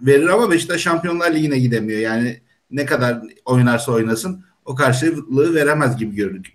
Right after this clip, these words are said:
gö-, e, gö-, görünüyor. E, dolayısıyla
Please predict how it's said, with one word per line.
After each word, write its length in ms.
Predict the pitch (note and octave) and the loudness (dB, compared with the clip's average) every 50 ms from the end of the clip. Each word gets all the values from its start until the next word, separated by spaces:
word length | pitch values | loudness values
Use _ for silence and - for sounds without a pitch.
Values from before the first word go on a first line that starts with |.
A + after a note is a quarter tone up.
| _ _ | _ _
gö-, 260 | G2 A2+ A#2 A2+ A2 G#2 | -6 -4 -4 -2 -2 -2
e, 200 | G2+ G2+ G#2 G#2 | 0 0 -2 -4
gö-, 380 | G2+ G2+ G#2+ - - - - _ _ _ | -6 -8 -10 -10 -10 -14 -20 _ _ _
görünüyor. 500 | G#2+ A2+ A2+ A2 G#2+ G2+ G2+ G#2+ C#3+ D#3+ D#3+ - _ _ _ _ _ _ _ - - - - - - _ - G#2+ | -4 -2 -2 -2 -2 -2 -4 -4 -6 -6 -8 -12 _ _ _ _ _ _ _ -20 -20 -20 -20 -20 -20 _ -4 0
E, 40 | G#2+ G#2 G#2 G#2 G2+ G#2 G#2 G#2 - - _ _ _ | 2 2 4 4 2 2 0 0 -2 -6 _ _ _
dolayısıyla 800 | B2 B2+ C#3 D3 D3 C#3 - G3 F#3 G3 G3 F#3+ F#3+ - - _ | 4 4 6 4 4 2 -2 -2 0 0 0 0 -2 -8 -16 _